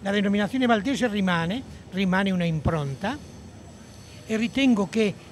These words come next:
i valdesi, quando arrivano alla riforma, portano dei valori, dei temi radicalmente protestanti. Quando sono stato in Nuovo Messico pastore,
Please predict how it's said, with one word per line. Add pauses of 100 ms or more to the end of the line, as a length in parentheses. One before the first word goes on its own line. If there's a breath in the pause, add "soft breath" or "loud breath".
(120 loud breath)
i
valdesi,
quando
arrivano
alla
riforma, (280 loud breath)
portano
dei
valori,
dei
temi (180 loud breath)
radicalmente
protestanti. (300 loud breath)
Quando
sono
stato
in
Nuovo
Messico
pastore,